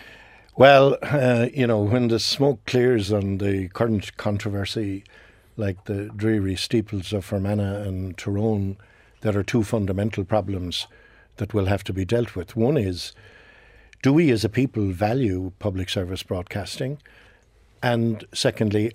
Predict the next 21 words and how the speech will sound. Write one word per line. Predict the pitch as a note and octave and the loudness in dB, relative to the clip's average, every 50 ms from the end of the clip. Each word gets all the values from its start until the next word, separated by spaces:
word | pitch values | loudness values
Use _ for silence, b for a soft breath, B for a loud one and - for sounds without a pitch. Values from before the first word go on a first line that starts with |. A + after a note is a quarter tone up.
| - - | -6 -4
how | - A#2+ A2+ | -2 -2 0
do | G#2 G#2+ | 0 0
we | G2 G2+ G2 | 0 -2 -2
fund | - - - A2+ A2 G#2 F#2+ | -2 0 0 0 0 0 -2
it? | - - - - - - _ b b b b b b b b b b b b b | -4 -8 -12 -12 -14 -14 _ b b b b b b b b b b b b b
Um, | - B2+ B2 A#2+ A#2+ A#2+ A#2+ A#2+ B2 A#2+ A#2 A#2+ - | -2 0 2 2 2 2 0 0 -2 -2 -4 -6 -6
when | - - D3 C#3+ | -2 0 2 4
you | C#3 D3 | 4 4
look | F3+ G3 - D3 | 4 2 2 4
around | C#3 B2+ A#2 A2+ G#2+ | 4 4 4 4 2
the | G#2 | 2
world, | G2 G2 F#2+ F#2+ F#2+ G2 G2 F2+ - - b b b b b b b b - - | 2 0 -2 -2 -2 -4 -4 -6 -10 -16 b b b b b b b b -14 -10
uh, | E3 | -8
in | C#3+ B2 B2 B2 A#2+ A#2 C3+ - C#3 A#2+ A2 A2 G#2 | -6 -6 -6 -8 -10 -12 -12 -6 -4 -2 0 0 -2
circumstances | G2 - C3+ B2 - - A#2 G#2+ - A#2 A2+ G#2+ G2 - A2+ G2+ - | 0 0 0 0 0 0 -4 -2 0 0 0 0 -2 -4 -4 -4 -4
where | - - G#2+ G#2 G#2 G2+ G2 F#2 F#2 - b b b b b | -2 0 0 0 2 0 -2 -4 -6 -8 b b b b b
facts | b - - - C#3 C3+ - - - - - | b -8 0 2 2 2 0 -4 -8 -4 0
are | B2 A2 | 0 2
no | G2+ A2 G#2+ | 2 2 2
longer | G#2 G#2 G#2 G#2 G#2 G2 G2 F#2 | 2 2 0 0 -2 -2 -4 -6
sacred, | F2+ - - - G2 F2+ F#2 - A2+ G#2+ G2+ - | -4 -4 -2 -2 -2 -4 -4 -4 -4 -4 -4 -6